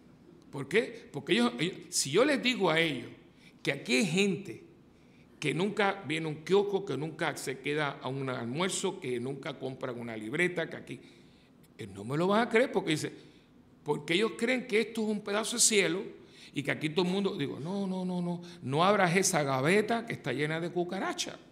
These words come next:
Pues aquí hay gente que escoge lo que le gusta. Y yo no creo que esto es para lo que a mí me gusta, sino para lo que Dios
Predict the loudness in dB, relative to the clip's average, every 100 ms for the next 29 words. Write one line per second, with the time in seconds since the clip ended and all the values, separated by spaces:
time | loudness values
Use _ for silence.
0 | -20 -20 -20 -20 -20 -20 -20 -20 -20 -20
1 | -20 -20 -14 -12 -4 2 2 2 0 0
2 | -4 -14 -20 -20 -20 -20 -20 -20 -20 -20
3 | -20 -8 -2 -2 4 6 8 6 4 2
4 | 0 -2 -2 -2 -2 -6 -14 -16 -20 -20
5 | -20 -20 -20 -20 -20 -20 -20 -20 -20 -20
6 | -20 _ _ _ _ -20 -20 -20 -20 -20
7 | -18 -16 -8 -2 0 0 -2 0 2 0
8 | -4 -10 -10 -10 -8 -8 -8 -8 -10 -12
9 | -14 -10 -10 -8 -4 -4 -4 -6 -4 -6
10 | -6 -8 -10 -10 -12 -14 -14 -12 -8 -8